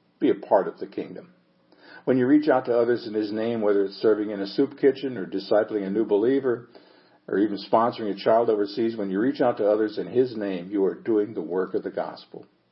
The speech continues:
And guess what, friends? The gospel always bears fruit. It gets result. Your efforts will not be wasted.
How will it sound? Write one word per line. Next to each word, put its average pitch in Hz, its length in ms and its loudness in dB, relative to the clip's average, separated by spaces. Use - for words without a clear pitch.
And 85 120 -12
guess 98 220 -2
what, 95 280 -2
friends? 80 360 -12
The - 80 -4
gospel - 720 -2
always 87 440 0
bears 78 440 -6
fruit. 80 300 -8
It 90 180 -8
gets 95 260 -2
result. 87 520 -4
Your 82 180 -8
efforts - 380 -2
will 82 80 -4
not 80 220 -10
be 82 80 -10
wasted. 82 480 -8